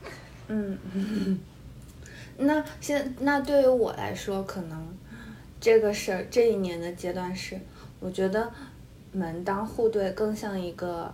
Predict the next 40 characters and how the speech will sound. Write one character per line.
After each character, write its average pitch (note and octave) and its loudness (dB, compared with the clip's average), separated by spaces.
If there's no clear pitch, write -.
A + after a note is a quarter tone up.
安 C4+ 2
全 F#3+ -6
网， - -8
就 A#3+ 0
是 A3+ 4
它 B3 0
是 C4 0
父 F#4+ 0
母 B3 2
或 - 2
者 F3 0
是 G3+ -4
说 A3+ 2
社 D4 0
会 D#4+ -2
给 - -4
出 - -12
的 E3+ -6
一， E3 -6
一 - -10
套 F#3 -6
安 A#3+ 0
全 G3 -2
网 F#3 -4
的 - -14
使 - -4
用 G#3 0
准 - -8
则。 - -10
如 G#3+ 4
果 C4 8
你 B3+ 4
照 B3+ 4
着 B3+ 8
这 B3 6
个 A#3 6
准 E3+ -2
则 D#3+ -6
去 G#3+ 0
找， - -6